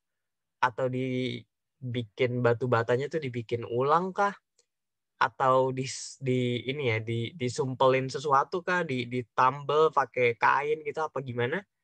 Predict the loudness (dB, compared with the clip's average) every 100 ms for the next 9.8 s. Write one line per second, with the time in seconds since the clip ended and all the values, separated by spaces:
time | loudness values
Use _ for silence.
0 | _ _ _ _ _ 0 2 2 4 4
1 | 4 4 4 4 2 -2 2 4 4 0
2 | -2 -2 -4 -8 _ -6 2 4 4 2
3 | -4 -2 0 0 -2 -2 0 0 -2 -6
4 | -6 -10 _ -10 -4 0 0 4 4 4
5 | 2 0 2 2 4 2 2 0 -2 -2
6 | -2 0 2 0 -2 -10 -10 -12 -10 -12
7 | -14 _ _ _ _ _ _ _ _ _
8 | _ 2 4 4 2 2 2 0 -4 -4
9 | -4 -2 2 2 2 0 0 -2